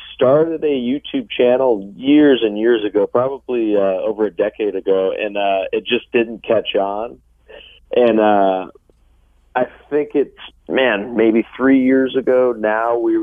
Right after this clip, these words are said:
uh, we were like, "Man, you know what? We should try, uh, to do another YouTube channel now that, uh, more, uh, people know us." So, uh, we started it, and it, it just started as a, uh, just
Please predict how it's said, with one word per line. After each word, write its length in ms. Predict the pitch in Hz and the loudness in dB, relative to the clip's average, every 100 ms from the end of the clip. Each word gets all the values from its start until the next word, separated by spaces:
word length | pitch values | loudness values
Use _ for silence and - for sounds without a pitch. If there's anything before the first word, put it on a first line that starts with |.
| - | -4
uh, 380 | 110 104 95 95 - - | -6 -6 -8 -12 -14 -2
we 180 | 113 113 | 2 4
were 120 | 110 | 4
like, 340 | 107 98 - | 2 0 -4
"Man, 200 | 120 127 | -2 -2
you 100 | 123 | 0
know 60 | 135 | -2
what? 260 | 147 151 - | -2 -4 0
We 160 | 135 | 0
should 160 | - 120 | 0 -8
try, 720 | - 127 123 123 120 110 104 - | -2 2 4 4 4 4 0 0
uh, 300 | 107 98 95 - | 0 -2 -6 -6
to 80 | 98 | -6
do 320 | 90 117 117 | 0 4 4
another 260 | 107 107 | 4 0
YouTube 540 | 101 127 - 104 95 87 | -4 -6 -2 -2 -2 0
channel 480 | 98 98 104 110 - - - - _ | 0 0 0 -2 -10 -20 -20 -20 _
now 260 | 104 101 107 | -2 2 2
that, 320 | 104 107 98 | 2 2 2
uh, 240 | 98 95 92 | 0 -2 -2
more, 320 | 101 107 101 98 | 0 0 0 -2
uh, 240 | 92 92 - | -4 -8 -14
people 260 | - 113 95 | -6 -4 0
know 300 | 98 127 98 | 2 2 0
us." 100 | 92 - - _ _ _ _ - | -4 -16 -20 _ _ _ _ -4
So, 180 | 123 117 | 2 4
uh, 480 | 113 110 104 95 - - _ | 4 4 4 2 -2 -8 _
we 200 | 113 113 - | 0 0 0
started 460 | 127 147 156 120 104 | 0 2 2 0 0
it, 200 | 107 - _ _ _ | 0 -4 _ _ _
and 200 | 127 123 | -2 -2
it, 120 | 131 - | -2 -2
it 240 | 143 - | -4 -4
just 280 | - 165 - - | -2 -2 -2 -4
started 440 | - 131 135 131 | 0 2 2 0
as 240 | 113 110 98 | 2 0 0
a, 360 | 101 98 98 95 | -2 0 0 -2
uh, 40 | 92 92 | -6 -8
just 180 | - | -6